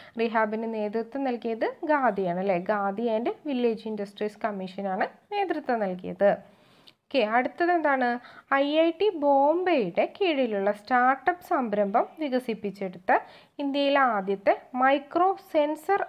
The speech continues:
അധിഷ്ഠിതമായിട്ടുള്ള സ്ഫോടക വസ്തു ഡിറ്റക്ടർ ഏതാണ് എന്നാണ് ക്വസ്റ്റ്യൻ. ഓക്കെ, സ്ഫോടക വസ്തു ഡിറ്റക്ടർ ആണ്,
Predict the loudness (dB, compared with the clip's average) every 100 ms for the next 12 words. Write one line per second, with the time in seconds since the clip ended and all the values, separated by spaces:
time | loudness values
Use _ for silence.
0 | -2 -2 -6 -4 -2 0 2 0 -2 0
1 | 0 0 -8 4 8 8 8 6 4 4
2 | 2 0 -2 0 0 -6 -2 -2 -2 0
3 | 2 2 0 -2 2 2 2 2 -2 -4
4 | -6 -4 -4 0 -2 -2 -14 -14 -20 -20
5 | -20 -20 -20 _ -2 -2 -2 -10 -12 -4
6 | 0 2 4 2 2 0 -2 -2 -2 -2
7 | -6 -4 -6 -4 -4 -2 0 0